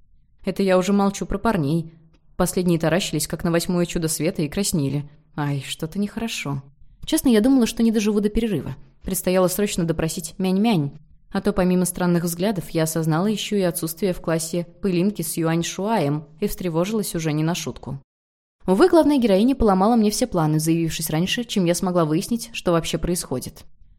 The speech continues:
Так-то по сюжету у нас то ли прямо сегодня, то ли в ближайшее время должна случиться мелкая стычка, во время которой я пострадаю, но незначительно. Смешно и по собственной дурости.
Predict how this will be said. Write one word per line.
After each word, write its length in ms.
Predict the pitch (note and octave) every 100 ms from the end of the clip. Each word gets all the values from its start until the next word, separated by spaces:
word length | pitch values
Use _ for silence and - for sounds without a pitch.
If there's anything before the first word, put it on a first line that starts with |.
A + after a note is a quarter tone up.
| _ -
Так-то 240 | C4+ - C4+
по 80 |
сюжету 420 | B3+ B3 B3+ C#4 A3
у 20 |
нас 220 | G3+ A3+
то 140 | -
ли 100 | A3
прямо 260 | G#3+ G3 G3
сегодня, 440 | F#3+ E3+ G3+ A3+
то 100 | D#3
ли 80 | E3+
в 60 | F3
ближайшее 480 | F3 E3+ E3+ - D#3
время 240 | F3 -
должна 280 | D3+ D#3 D#3+
случиться 600 | E3 D#3+ E3 - D#3+ D#3 -
мелкая 320 | F3+ D#3+ G#3+
стычка, 480 | G#3+ C#3+ - E3 C#3+
во 100 | E3+
время 220 | E3+ E3+
которой 340 | E3+ E3 F#3+
я 80 | D#3+
пострадаю, 720 | D#3 - F3+ G3+ G3 C#3 C#3+ -
но 80 | E3
незначительно. 680 | E3 G3+ - - C#3+ D3 - - _ -
Смешно 360 | - F#3+ E3+ A3
и 60 |
по 100 | G3
собственной 400 | D#3+ E3+ - G#3
дурости. 520 | G#3 C#3 B2+ - C#3